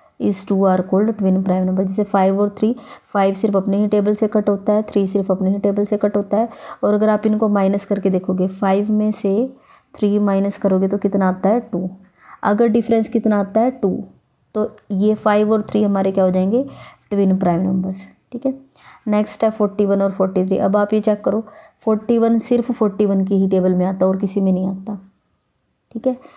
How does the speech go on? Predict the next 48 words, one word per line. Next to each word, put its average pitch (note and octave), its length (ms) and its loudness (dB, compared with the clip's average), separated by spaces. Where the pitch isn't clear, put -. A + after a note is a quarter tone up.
या G3 100 0
तो G#3+ 160 2
ये A3 100 4
वन F#3+ 240 2
से F#3+ 140 0
divide G#3 360 2
होता A3 220 0
है B3+ 60 2
या C4 80 2
फ़ोर्टी F#3+ 300 0
वन F3+ 200 0
से F#3 140 -4
ही। F#3 100 -2
फ़ोर्टी A3 320 0
थ्री, A#3 240 -2
फ़ोर्टी G#3+ 280 0
थ्री G#3+ 160 0
भी G#3 100 0
या G#3 80 4
तो G#3 120 0
वन F#3+ 160 2
से G3 140 -2
डिवाइड G3+ 340 2
होता F#3+ 180 0
है, A#3 60 -2
फ़ोर्टी F#3 320 -2
थ्री F#3 200 -2
से F#3 140 -4
ही। F#3+ 100 -2
तो G#3 60 -4
ये G3+ 180 2
भी G#3 100 0
दोनों G3+ 260 0
कैसे F#3+ 300 0
हैं? A3+ 80 0
प्राइम F#3 340 0
नंबर्स F3+ 460 0
हैं। F#3+ 120 -2
प्राइम G#3+ 240 2
नंबर B3 320 2
तो C4+ 180 2
हैं, F#3 540 0
क्या B3 200 2
ट्विन B3 640 0
प्राइम्स A#3 440 2
हैं? B3 220 0
देखो, G3+ 180 -2
प्रेम, G#3+ 400 -2